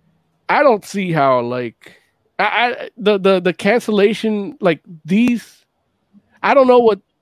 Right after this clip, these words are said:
I read the names of the people. I don't know what influence they have creatively on the company as a whole,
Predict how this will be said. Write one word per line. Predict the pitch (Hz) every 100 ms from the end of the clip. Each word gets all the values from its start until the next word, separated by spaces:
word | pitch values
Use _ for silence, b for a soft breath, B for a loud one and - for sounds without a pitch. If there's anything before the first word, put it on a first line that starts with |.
| _ _ _ _ _ -
I | 214 240
read | 180 196 226
the | 196
names | 175 190 208 196
of | 196
the |
people. | - 214 202 214 214 -
I | 147
don't | 185
know | 180
what | 170 147 147 143 _ _ 175
influence | 175 185 165 143
they | 151
have | 147 139
creatively | 151 147 165 151 160 156
on | 135 139
the | 127
company | - 151 147 135
as | 120
a | 117
whole, | 127 214